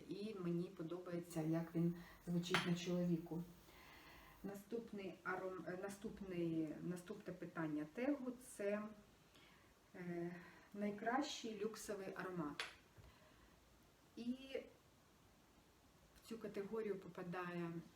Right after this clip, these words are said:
Mon Guerlain Intense. Я просто в захваті від нього. Ну, якщо би, м, я думаю, так, об'єдна-, я б об'єднала ці питання, е, питання про жіночний аромат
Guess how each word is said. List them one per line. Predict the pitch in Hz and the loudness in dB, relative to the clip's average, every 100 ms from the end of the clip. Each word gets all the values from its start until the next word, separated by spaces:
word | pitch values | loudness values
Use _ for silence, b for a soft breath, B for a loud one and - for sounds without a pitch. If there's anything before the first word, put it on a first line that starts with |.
| - - - | -20 -18 -10
Mon | 196 185 175 | -6 -2 0
Guerlain | 175 175 170 165 - | 0 2 2 0 0
Intense. | 170 170 202 247 - - - - - - - - - 175 | 0 0 0 0 -2 -6 -16 -20 -20 -20 -20 -20 -8 -2
Я | 196 180 - | 0 -2 -4
просто | 175 175 - | -6 -6 -6
в | 156 | -8
захваті | 165 170 170 - 220 - | -2 -2 -2 -4 -8 -6
від | 233 214 | -8 -6
нього. | 220 226 226 220 214 - | -6 -4 -6 -6 -8 -8
Ну, | 214 214 - | -6 -6 -6
якщо | 185 190 - 220 | -6 -6 -4 -4
би, | 202 190 190 - B B B B - | -2 -2 -2 -8 B B B B -8
м, | 175 175 170 170 170 165 165 165 B B B B B - - - - | -4 0 0 0 -2 -2 -4 -6 B B B B B -20 -20 -20 -6
я | 202 | -2
думаю, | 202 208 202 196 | 0 0 0 0
так, | 190 - - | -4 -4 -2
об'єдна-, | 196 196 226 214 214 - | 0 0 -2 0 0 2
я | 240 | 2
б | |
об'єднала | 233 220 220 214 214 190 | 0 0 0 2 2 2
ці | 180 - 175 | -2 -4 -6
питання, | - 170 - 208 208 175 120 | -4 -2 0 0 0 -4 -4
е, | 156 156 | -4 -2
питання | 202 196 196 185 180 175 - | -4 -2 0 0 -2 -4 -2
про | 180 | -2
жіночний | 180 190 277 - 214 196 | -2 2 4 4 2 -2
аромат | 185 180 175 | 0 0 2